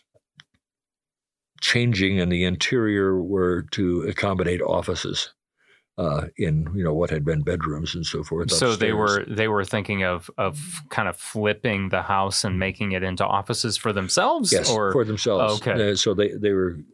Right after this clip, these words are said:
Speaker 1: renovating it and changing it to serve as a, basically an extremely elegant office building.
Speaker 2: Uh, which
Speaker 1: <laughs>
Speaker 2: serves well f-, if you're an attorney. I
Speaker 1: That's
Speaker 2: mean,
Speaker 1: right.
Speaker 2: can you
Speaker 1: <laughs>
Speaker 2: imagine having your office? "Yeah, my office is in the, a Frank Lloyd Wright house."
Speaker 1: That's right.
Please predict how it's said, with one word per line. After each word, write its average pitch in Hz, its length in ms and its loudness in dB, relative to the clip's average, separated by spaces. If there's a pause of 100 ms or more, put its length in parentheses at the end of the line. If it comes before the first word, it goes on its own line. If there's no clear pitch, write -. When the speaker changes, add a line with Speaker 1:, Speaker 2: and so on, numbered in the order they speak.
(340)
Speaker 1:
renovating 110 680 0
it 104 180 0
and 90 220 0
changing 95 360 0
it 92 180 0
to 87 180 0
serve 87 380 0
as 85 260 0
a, 85 180 0 (480)
basically 87 580 0
an 90 220 0
extremely 95 540 2
elegant 92 380 2
office 98 320 0
building. - 360 -2 (240)
Speaker 2:
Uh, 110 200 2
which 113 380 0
Speaker 1:
<laughs> 101 140 2
Speaker 2:
serves 117 380 2
well 117 220 2
f-, - 160 -4
if 113 200 -2
you're 120 160 2
an 120 80 2
attorney. 120 480 0
I 107 120 0
Speaker 1:
That's 139 140 2
Speaker 2:
mean, 120 100 2
Speaker 1:
right. - 100 2
Speaker 2:
can 131 180 0
you 131 100 2
Speaker 1:
<laughs> 123 100 2
Speaker 2:
imagine 131 340 0
having 127 380 2
your 113 320 2 (300)
office? 113 400 2
"Yeah, 196 460 2
my 151 260 2
office 151 420 2
is 110 220 0
in 117 200 2
the, 113 320 2
a 110 40 2
Frank 139 340 0
Lloyd 135 260 2
Wright 135 280 0
house." 107 380 0
Speaker 1:
That's 107 300 4
right. 151 220 2